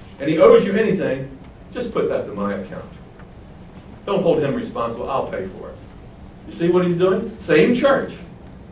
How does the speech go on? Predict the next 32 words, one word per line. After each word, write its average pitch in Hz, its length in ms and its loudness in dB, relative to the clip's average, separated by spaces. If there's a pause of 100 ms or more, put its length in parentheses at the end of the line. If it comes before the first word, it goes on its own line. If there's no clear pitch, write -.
(500)
Same 202 400 0
church. - 500 4
Delivered 165 340 2
maybe 180 240 4
a 175 40 2
week 190 220 4
apart. - 480 -4 (160)
Look, - 180 -10 (380)
charge 196 280 -2
that 180 160 2
to 165 60 -6
my 160 220 -2
account. - 400 0 (1500)
I, 156 220 2
Paul, 151 340 6
am 147 80 2
writing 151 260 4
with 143 180 0
my 131 140 0
own 151 240 4
hand. 175 460 0
I 160 300 4
will 147 260 4
repay 160 380 0
it. - 160 -6 (440)
Not 202 220 2
to 156 60 -4
mention 139 440 2
that 117 80 -6
you 147 220 0
owe 151 100 6
me 151 400 2